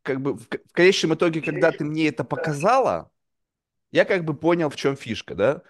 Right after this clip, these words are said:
Что, как бы, проверять вариативность с большей скоростью, то есть, как бы, за единицу времени проверить большее количество гипотез, и какая-то из них, потому что есть контролируемый environment,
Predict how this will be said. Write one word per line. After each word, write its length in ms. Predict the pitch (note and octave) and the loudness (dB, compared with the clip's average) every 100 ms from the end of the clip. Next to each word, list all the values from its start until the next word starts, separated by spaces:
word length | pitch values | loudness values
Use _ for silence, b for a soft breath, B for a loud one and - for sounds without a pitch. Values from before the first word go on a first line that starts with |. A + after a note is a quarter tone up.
| b | b
Что, 200 | - D#3+ | -6 -2
как 200 | E3+ D#3 | 0 0
бы, 340 | C#3+ C3+ - - - - | 2 2 0 -12 -12 -2
проверять 560 | G#3 D#3 D#3+ F3 - | 0 2 2 2 0
вариативность 760 | C#3 C#3+ C3+ - G#3+ G3+ F3 C3 | -4 0 0 0 -10 -6 -6 -6
с 60 | A#2+ | -6
большей 420 | C3+ D#3+ - C#3 | -2 -2 -2 -8
скоростью, 500 | - E3+ F#3+ E3 F#3 | -4 -4 -4 -4 -2
то 120 | C#3+ | 0
есть, 120 | C#3 | 0
как 160 | C3+ B2 | -2 -4
бы, 80 | A#2 | -2
за 140 | C3 | -2
единицу 480 | D3 D#3 G3 G3 C3 | -2 -4 -6 -6 -6
времени 420 | B2 C#3+ D3 D#3 | 0 0 0 -4
проверить 560 | D3 C3 C3 D3 B2+ B2 | -2 -2 0 -2 -4 -6
большее 300 | C#3 C3 A#2 | -8 -8 -6
количество 440 | A#2 A#2 - A2+ | -6 -4 -6 -8
гипотез, 540 | G#2+ G#2+ F3 F3+ E3+ - | -8 -4 -2 -2 -6 -8
и 120 | B2 | -8
какая-то 480 | C3 C3 D3 C#3+ A#2 | -4 0 0 0 -6
из 100 | A2+ | -6
них, 240 | C#3+ - | -10 -10
потому 200 | - A#2+ | -12 -8
что 160 | A#2+ G2+ | -4 -2
есть 160 | A#2 - | -2 -4
контролируемый 680 | A2 A#2 A#2+ B2 A2+ G#2+ G#2 | -8 -6 -2 -2 -2 -4 -2
environment, 460 | G#2 A#2 F3 F#3 | 2 2 0 -6